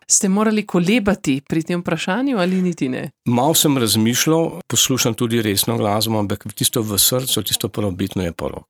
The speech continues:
Speaker 1: Vem, da ste bili dejavni tudi kot, eh, športnik, kot nogometaš in zdaj kot lokostrelec. Eh, no, lokostrelstvo terja veliko psihične umirjenosti, ampak če bi že morali izbirati nogomet ali lokostrelstvo?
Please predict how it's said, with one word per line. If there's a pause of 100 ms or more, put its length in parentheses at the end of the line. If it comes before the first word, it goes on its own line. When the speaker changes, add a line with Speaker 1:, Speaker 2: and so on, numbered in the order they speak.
Speaker 1:
Vem,
da
ste
bili
dejavni
tudi
kot,
eh,
športnik,
kot
nogometaš
in
zdaj
kot
lokostrelec. (440)
Eh,
no,
lokostrelstvo
terja
veliko
psihične
umirjenosti,
ampak (500)
če
bi
že
morali
izbirati
nogomet
ali
lokostrelstvo?